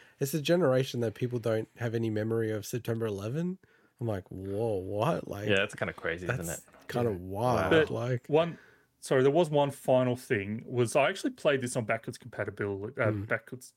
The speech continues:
Speaker 3: compatibility on Series X, and the game really didn't run very well, and I think
Speaker 1: Mm.
Speaker 3: it never ran well to begin with. Um, so I ended up actually rebuying it on Steam 'cause it was, like, three bucks at the moment.
Speaker 1: Wow.
Speaker 3: And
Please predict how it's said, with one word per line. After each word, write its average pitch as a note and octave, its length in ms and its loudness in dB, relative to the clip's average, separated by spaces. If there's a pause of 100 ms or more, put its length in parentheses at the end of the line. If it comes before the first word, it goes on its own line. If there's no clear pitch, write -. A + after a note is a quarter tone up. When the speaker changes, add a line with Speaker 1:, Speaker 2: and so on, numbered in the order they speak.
(140)
Speaker 3:
compatibility G2+ 640 0
on F#2+ 380 -8 (180)
Series G2+ 560 -4
X, G2 420 -4
and G2+ 460 -2 (220)
the C3 80 -8
game C#3 520 -2
really A2 280 4
didn't G2 180 -6
run F#2+ 240 -4
very F#2 240 -4
well, F#2 420 -6
and A2 120 -4
I G#2+ 100 4
think - 220 -4
Speaker 1:
Mm. - 60 0
Speaker 3:
it B2 100 -4 (260)
never A#2+ 400 0
ran G2 340 0
well F#2 260 -4
to - 120 -14
begin G2+ 400 -8
with. F3+ 340 -4 (640)
Um, A2 380 2
so B2 500 2
I C3 60 2
ended F#3+ 180 2
up - 160 -2
actually A2+ 400 -2 (280)
rebuying A2 640 0
it G2 80 -2
on F#2+ 440 -6
Steam A2 400 -2
'cause G2+ 160 -6
it A2 40 -10
was, - 60 -10
like, A2 100 -10
three - 340 -2
bucks G2 340 -6
at B2+ 80 -8
the C#3 60 -10
moment. F3 400 -6 (240)
Speaker 1:
Wow. B2 240 0
Speaker 3:
And A#2 420 0